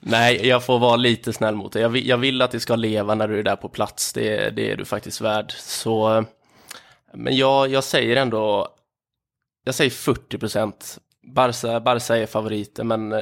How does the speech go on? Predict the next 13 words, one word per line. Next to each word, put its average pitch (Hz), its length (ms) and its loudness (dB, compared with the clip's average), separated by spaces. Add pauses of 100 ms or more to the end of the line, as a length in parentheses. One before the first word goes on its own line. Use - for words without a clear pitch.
(1120)
en 123 160 -2
bra 143 280 2
match 143 420 -2
borta - 480 -4 (140)
så, 110 560 2
eh, 107 100 0
så 107 140 -8
kan 104 220 0
vi 104 60 -4
ta 107 160 2
det 107 80 -2
på 101 80 -2
hemmaplan. 107 340 -4